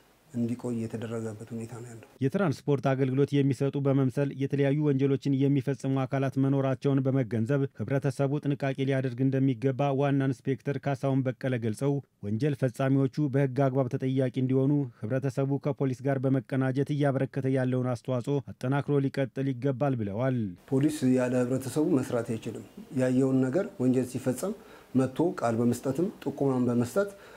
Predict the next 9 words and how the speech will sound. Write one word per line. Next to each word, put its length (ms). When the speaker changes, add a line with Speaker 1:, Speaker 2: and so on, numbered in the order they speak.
Speaker 1:
መተባበር 520
አለበት። 400
ከዛ 240
ባሻገር 400
ደግሞ 200
ጥንቃቄ 400
ማድረግ 340
ያለበት 340
ህብረተሰቡ 460